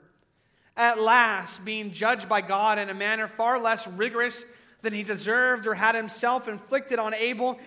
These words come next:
he complained because the earth was not going to be as kind to him as it was previously, and because he would become a wanderer in the earth."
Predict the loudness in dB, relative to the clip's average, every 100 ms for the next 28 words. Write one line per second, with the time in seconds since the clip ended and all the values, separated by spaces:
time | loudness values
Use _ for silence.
0 | -20 -8 -6 -6 -8 0 2 2 0 -2
1 | -4 -6 -6 0 4 4 2 -4 0 0
2 | 0 -4 -4 -2 -2 -2 -4 -2 -2 -2
3 | -6 -6 -6 -8 -12 -18 -14 -2 0 0
4 | 0 0 0 -4 -10 -10 -8 -8 -10 -10
5 | -10 -10 -6 -6 -6 -8 -8 -8 -10 -10
6 | -8 -4 -2 -2 -4 -6 -8 -14 -20 _
7 | -12 -8 -6 -6 -6 -10 -18 -20